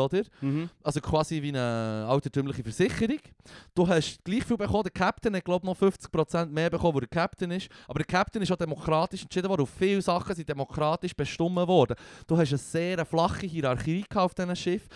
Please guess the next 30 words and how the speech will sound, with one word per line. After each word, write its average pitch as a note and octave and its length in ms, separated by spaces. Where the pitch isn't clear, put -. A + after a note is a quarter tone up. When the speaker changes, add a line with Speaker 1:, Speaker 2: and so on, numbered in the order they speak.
Speaker 1:
Alle F#3 300
sind D#3+ 200
quasi E3 440
wie F3 200
im C3+ 140
gleichen E3+ 320
Boot E3 360
gewesen. C#3+ 300
Nicht F#3+ 140
wie C4 60
bei B3+ 80
der A#3+ 80
Marine, G#3+ 440
oder? C3 200
Wo B2+ 80
du C#3 100
einfach C#3 180
der, B2 240
a-, B2+ 200
a-, B2 160
der - 260
Press-Seemann C#3+ 1200
bist, C#3+ 300
Speaker 2:
Mhm. D3+ 400
Speaker 1:
wo C3+ 100
einfach C#3 180
nur D3+ 140
ausgenutzt D#3+ 380
wird. D#3 160
Ähm, C3 220